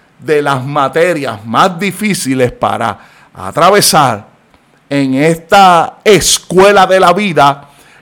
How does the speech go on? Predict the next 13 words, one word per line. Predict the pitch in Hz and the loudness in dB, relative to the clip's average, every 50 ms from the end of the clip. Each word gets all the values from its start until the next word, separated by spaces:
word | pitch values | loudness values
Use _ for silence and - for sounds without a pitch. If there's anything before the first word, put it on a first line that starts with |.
| _ - | _ -12
es | 107 110 135 175 208 185 - - 151 | -8 -4 0 0 0 0 0 -2 -4
el | 131 120 110 | -4 -4 -6
sufrimiento. | - - - 120 101 - 113 107 98 98 104 104 95 85 _ - - - _ _ _ _ _ - - _ _ _ | -10 -10 -10 -10 -10 -8 -8 -8 -8 -8 -12 -12 -14 -14 _ -20 -20 -20 _ _ _ _ _ -20 -20 _ _ _
Pero | - 123 117 117 120 127 | -8 -6 -6 -4 -2 -2
el | 135 143 160 160 | -2 -2 -2 -2
sufrimiento | - - 196 196 190 202 202 202 196 196 196 185 175 165 147 - - 151 131 - - - - _ - | -2 0 0 0 0 2 0 0 2 2 2 2 0 0 -4 -2 -2 -2 -2 -2 -6 -18 -20 _ -14
nos | 131 147 151 156 151 139 - - - | -8 -2 0 0 0 -2 -6 -6 -2
enseñará | 160 165 156 147 143 135 - - - 160 151 160 156 151 151 151 147 139 135 135 139 156 185 208 208 - | -2 -2 -2 -2 -4 -4 -4 0 2 2 2 2 -2 -4 -4 -2 0 0 0 0 2 2 2 2 2 2
cosas | 226 220 196 - - - 120 104 117 - - - _ _ _ _ _ - _ _ _ - | 2 2 2 2 0 -2 -2 -2 -2 -4 -8 -14 _ _ _ _ _ -20 _ _ _ -4
que | - 185 160 156 | -2 0 0 0
no | 156 151 160 175 180 190 | -2 0 2 2 4 4
nos | 190 185 180 170 - - | 4 2 2 0 0 0
enseñará | - 160 165 160 143 - - 165 165 165 156 147 151 156 160 165 175 160 | -2 -2 -2 -2 -2 0 0 0 0 0 -4 -2 -2 0 0 -2 -2 -4